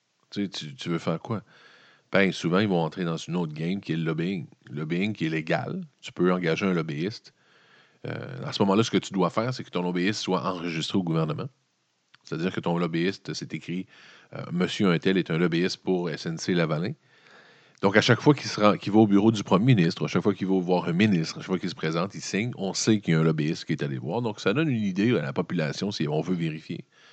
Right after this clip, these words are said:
s'il y a des possibilités de corruption quand quelqu'un a eu un contrat. C'est ça le principe du lobbyisme.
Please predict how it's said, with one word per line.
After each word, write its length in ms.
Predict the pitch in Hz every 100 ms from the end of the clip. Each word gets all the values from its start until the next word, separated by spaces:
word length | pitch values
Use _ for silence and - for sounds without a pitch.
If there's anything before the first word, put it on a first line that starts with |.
| - - - _
s'il 140 | - 101
y 40 |
a 20 |
des 80 | 95
possibilités 540 | 101 92 87 80 73
de 60 | 95
corruption 440 | 90 82 69 101
quand 120 | 101 87
quelqu'un 300 | 80 - 92
a 40 |
eu 120 | 85
un 80 | 80
contrat. 320 | 69 65 -
C'est 140 | - 80
ça 100 | 92
le 60 |
principe 400 | 78 80 - 87
du 80 | 80
lobbyisme. 460 | 78 78 55 -